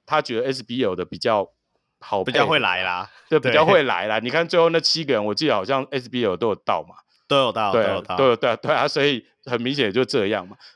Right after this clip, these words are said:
Speaker 1: 但如果你篮协真没办法掌控，掌控职业联赛，我觉得你今天你没有沟通能力，那你干脆就不要沟通。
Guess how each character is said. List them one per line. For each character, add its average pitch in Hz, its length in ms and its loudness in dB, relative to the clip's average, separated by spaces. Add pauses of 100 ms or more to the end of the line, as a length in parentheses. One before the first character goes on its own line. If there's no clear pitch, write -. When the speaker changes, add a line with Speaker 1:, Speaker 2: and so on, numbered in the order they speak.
Speaker 1:
但 208 160 4
如 196 180 -2
果 220 100 6
你 156 80 -2
篮 139 160 2
协 147 140 0
真 170 100 -2
没 147 140 2
办 143 180 2
法 - 60 -6
掌 107 100 -2
控， 117 120 -8
掌 101 160 -4
控 131 160 -2
职 110 140 -4
业 123 80 2
联 95 140 -4
赛， 127 120 -4
我 107 120 -2
觉 110 120 -4
得 120 80 0
你 104 80 -4
今 127 160 -6
天 131 200 -2 (380)
你 143 120 -4
没 170 120 2
有 208 120 8
沟 170 200 2
通 160 160 0
能 120 140 -2
力， 143 120 -4
那 151 160 -2
你 104 100 -6
干 123 140 0
脆 120 120 -4
就 120 80 0
不 104 100 -6
要 107 140 2
沟 95 200 -4
通。 85 280 -6